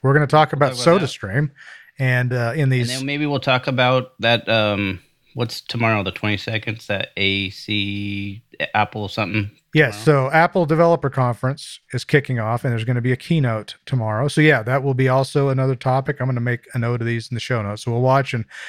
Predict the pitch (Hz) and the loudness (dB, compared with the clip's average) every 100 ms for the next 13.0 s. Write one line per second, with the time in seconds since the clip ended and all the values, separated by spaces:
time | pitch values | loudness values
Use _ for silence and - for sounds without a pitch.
0 | - - 262 226 208 175 143 156 131 139 | -8 2 6 6 6 4 4 4 6 4
1 | 143 139 139 139 143 139 120 - 131 127 | 4 4 4 4 2 0 -2 2 0 2
2 | 139 127 135 131 127 135 131 220 262 226 | -2 -2 -2 0 0 -4 -2 0 2 2
3 | 185 147 143 131 143 135 120 113 127 143 | 4 4 4 4 2 2 0 2 2 2
4 | 143 127 110 - 131 131 117 113 - - | 0 -2 -2 -2 0 0 -2 -6 -10 -16
5 | - - - - 113 113 117 - 123 113 | -20 -20 -10 -4 -2 -2 -2 -2 -2 -2
6 | 107 - - 117 127 123 127 120 117 107 | -6 -6 -6 -4 -2 0 0 -2 -4 -4
7 | - _ 120 123 139 120 101 92 107 131 | -10 _ -4 0 0 -2 -6 -8 -2 2
8 | 185 285 294 240 156 143 117 101 - 120 | 2 2 4 4 4 2 0 -4 -6 -4
9 | 120 139 220 147 127 - - - _ 127 | 0 2 4 2 0 -4 -14 -20 _ 2
10 | 156 165 127 147 156 156 135 139 139 151 | 2 4 4 6 6 4 0 0 0 2
11 | 139 135 - 143 127 117 110 - _ _ | 2 -2 0 2 2 -2 -8 -12 _ _
12 | _ _ _ _ _ - 170 160 120 95 | _ _ _ _ _ 0 2 2 -2 -10